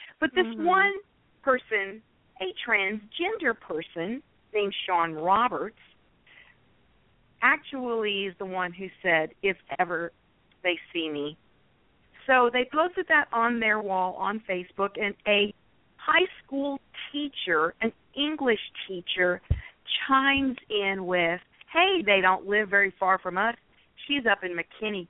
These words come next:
Speaker 1: Texas. We can be down there in no time. We can form a posse, and we can open up a can of W T F on her." That was from a teacher who is at a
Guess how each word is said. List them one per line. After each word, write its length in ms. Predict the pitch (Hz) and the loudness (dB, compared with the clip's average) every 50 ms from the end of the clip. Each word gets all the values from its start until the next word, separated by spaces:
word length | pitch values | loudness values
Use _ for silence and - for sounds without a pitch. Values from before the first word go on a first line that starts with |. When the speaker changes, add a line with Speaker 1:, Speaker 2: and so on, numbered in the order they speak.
| - - | -8 -6
Speaker 1:
Texas. 480 | 202 208 208 - - - 127 123 - - _ _ _ _ - - - - - _ _ _ _ _ _ _ _ _ _ _ _ _ | -6 -6 -6 -8 -12 -10 -10 -10 -10 -12 _ _ _ _ -20 -20 -20 -20 -20 _ _ _ _ _ _ _ _ _ _ _ _ _
We 160 | - 302 359 - | -2 -2 -2 0
can 180 | - 277 226 | 0 -2 -2
be 160 | 220 220 208 180 | -2 -4 -4 0
down 260 | 208 202 202 202 190 | 2 4 4 4 2
there 220 | 196 196 185 180 175 | 2 2 2 2 2
in 100 | 175 175 | 0 0
no 200 | 175 175 180 185 | 0 0 0 0
time. 520 | 185 - 190 175 151 147 147 151 170 180 - - - - - | -2 -4 -2 0 0 0 0 0 -2 -6 -12 -18 -20 -10 -10
We 120 | 240 254 | -6 -4
can 140 | - 294 262 | -2 -2 0
form 260 | - 277 277 269 269 | 2 2 2 2 0
a 40 | 285 | -2
posse, 640 | 277 - - 240 202 185 190 - - 175 175 190 220 - _ _ _ _ _ - | -6 -4 -2 0 0 0 0 -2 -8 -12 -12 -12 -14 -18 _ _ _ _ _ -6
and 160 | 240 247 240 | -4 -2 -2
we 140 | 240 254 240 | -2 -4 -4
can 200 | - 240 226 226 - - | -4 -8 -8 -8 -4 0
open 300 | 226 240 262 - 294 269 | 0 0 0 -2 -4 -4
up 160 | 262 254 - | -4 -4 -6
a 40 | 214 - - - | -8 -14 -12 -8
can 260 | 226 220 214 208 196 | -4 -2 0 0 0
of 180 | 190 170 165 - | -2 -4 -4 -4
W 360 | 190 175 170 175 160 156 175 - - | -4 -4 -4 -4 -8 -12 -12 -14 -14
T 140 | - 196 185 - | -14 -16 -8 -2
F 200 | - 285 311 320 - - | 0 0 0 0 0 -2
on 200 | - 220 208 190 | -2 -2 -2 -4
her." 400 | 185 - 185 170 131 73 71 - _ _ _ _ _ _ _ _ _ _ _ _ _ _ _ _ _ _ _ _ _ _ _ _ - | -6 -6 -6 -4 -4 -6 -10 -14 _ _ _ _ _ _ _ _ _ _ _ _ _ _ _ _ _ _ _ _ _ _ _ _ 2
That 220 | 202 202 208 208 - | 4 4 4 2 0
was 180 | - 202 190 190 - - - | -2 -2 -2 -2 -4 -8 -2
from 400 | - 196 190 185 180 175 170 175 - - - - - - _ _ _ - 208 | 2 4 4 6 4 2 0 -4 -10 -18 -20 -20 -20 -20 _ _ _ 0 2
a 480 | 208 202 190 185 175 165 160 160 160 - _ _ _ - - | 2 2 2 0 0 -2 -4 -6 -10 -16 _ _ _ -10 -6
teacher 400 | 311 320 - - 247 220 214 202 | -4 -4 -4 0 2 2 2 2
who 160 | 208 214 208 | 0 -2 -4
is 80 | 196 185 - - | -4 -4 -2 0
at 160 | 185 196 208 | 0 0 0
a 80 | 247 | 0